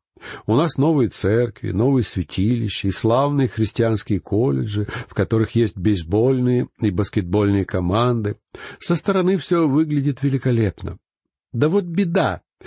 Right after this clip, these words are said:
Сердца у князей, о которых говорит Иеремия, были черны, и Бог наказал их. Друзья мои, я не возражаю против того, чтобы церкви были красивы внешне. В этом нет ничего плохого.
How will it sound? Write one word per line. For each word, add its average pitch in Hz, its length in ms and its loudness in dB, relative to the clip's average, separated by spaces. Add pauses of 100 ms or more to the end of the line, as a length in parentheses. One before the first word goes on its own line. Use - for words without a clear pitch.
(180)
Сердца 170 500 0
у 170 120 2
князей, 147 800 0 (180)
о 127 100 0
которых 147 420 2
говорит 143 400 2
Иеремия, 139 520 4
были 170 320 2
черны, 160 680 2 (840)
и 120 100 0
Бог 98 460 -2 (200)
наказал 92 680 0
их. - 200 -14 (1600)
Друзья 135 340 4
мои, 87 280 0 (160)
я 175 340 0
не 170 160 2
возражаю 147 720 2
против - 400 -2
того, 104 320 2
чтобы 104 320 -4
церкви 127 540 0
были 113 320 2
красивы 101 560 0
внешне. 90 640 -2
В 120 80 -2
этом 190 280 2
нет 170 200 0
ничего 147 340 0
плохого. 107 540 -4